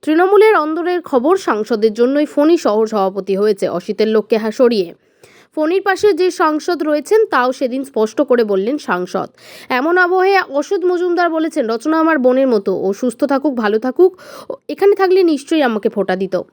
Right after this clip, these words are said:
এক পরিবারের ভাই বোন, ঝগড়া অশান্তি হয় আবার ঠিক হয়ে যায়, দাবি অসিতের। তবে যেখানে স্বার্থের আর সংঘাত, সেখানে কি হবে সে প্রশ্ন থেকেই যায়। ভাইফোঁটার দিন ঈশ্বরের কাছে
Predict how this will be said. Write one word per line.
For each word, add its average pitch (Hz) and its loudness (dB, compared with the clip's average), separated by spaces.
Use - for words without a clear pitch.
এক 294 -4
পরিবারের 370 4
ভাই 302 -2
বোন, 415 0
ঝগড়া 285 0
অশান্তি 254 -2
হয় 254 0
আবার 233 0
ঠিক 220 -6
হয়ে 208 2
যায়, 269 0
দাবি 208 -2
অসিতের। 160 -8
তবে 285 0
যেখানে 311 0
স্বার্থের 311 0
আর 370 2
সংঘাত, 339 -2
সেখানে 240 -4
কি 254 -2
হবে 240 2
সে 226 0
প্রশ্ন 196 -4
থেকেই 180 -6
যায়। 185 -6
ভাইফোঁটার 247 -4
দিন 302 -4
ঈশ্বরের 285 -4
কাছে 285 -2